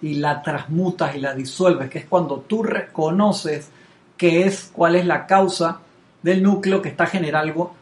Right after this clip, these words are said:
generando algo discordante. Entonces es sumamente importante que pongamos atención. Y el poner atención en las cosas que están pasando a nuestro alrededor se logra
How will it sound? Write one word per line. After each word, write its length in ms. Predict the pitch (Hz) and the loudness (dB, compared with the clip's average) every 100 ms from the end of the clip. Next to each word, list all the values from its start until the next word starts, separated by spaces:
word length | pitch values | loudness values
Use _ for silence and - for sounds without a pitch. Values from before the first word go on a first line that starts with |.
| _ _ | _ _
generando 540 | 190 180 160 160 160 | -2 0 0 0 0
algo 200 | 165 175 | 0 0
discordante. 800 | 170 - 185 202 - 196 180 - - _ _ - | -2 -2 -6 -6 -8 -8 -10 -12 -16 _ _ -8
Entonces 320 | 143 131 180 | -6 -2 -2
es 80 | - | 0
sumamente 480 | 208 196 190 185 196 | 0 0 0 -2 -4
importante 560 | 170 143 - 165 175 | -4 -4 -4 -4 -4
que 80 | 165 | -8
pongamos 500 | 165 139 143 170 170 | -6 -6 -4 -4 -4
atención. 720 | 160 - 135 131 - 180 135 - _ _ _ _ | -8 -8 -10 -10 -4 -4 -4 -10 _ _ _ _
Y 200 | 175 175 | 0 2
el 160 | 160 139 | 0 -2
poner 340 | 156 156 214 | -4 0 2
atención 580 | 233 180 151 185 175 175 - _ _ _ _ _ - | 0 -2 -2 0 0 0 -10 _ _ _ _ _ -10
en 100 | 233 | -2
las 100 | 185 | -2
cosas 260 | - 190 190 | 0 0 0
que 60 | 151 | -2
están 220 | 190 170 | -4 -2
pasando 320 | 170 185 185 | -2 -2 -2
a 40 | 180 | -2
nuestro 260 | 143 170 | -2 -6
alrededor 400 | 156 143 143 151 - _ _ _ _ _ _ _ | -4 -4 -4 -6 -10 _ _ _ _ _ _ _
se 320 | _ - 175 156 | _ -4 -2 2
logra 600 | 156 220 - 185 156 | 6 6 6 0 -4